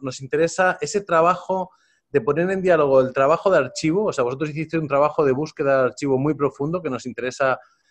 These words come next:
eh, saber, eh, por lo que recuerdo, ni siquiera en España, más fuera de España que en España. Eh, ¿y cómo pusisteis a dialogar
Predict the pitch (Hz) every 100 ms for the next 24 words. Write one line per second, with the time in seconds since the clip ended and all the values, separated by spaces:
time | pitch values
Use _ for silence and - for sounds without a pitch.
0 | _ 117 113 117 131 175 151 117 117 113
1 | 131 117 120 127 120 120 123 143 151 170
2 | 156 135 131 - 160 156 135 - 156 196
3 | 165 135 135 - 147 135 131 - 127 123
4 | 117 120 117 - 139 175 _ _ _ _
5 | _ 143 139 135 135 135 135 131 - 156
6 | - 170 185 185 190 185 180 175 165 156
7 | 147 131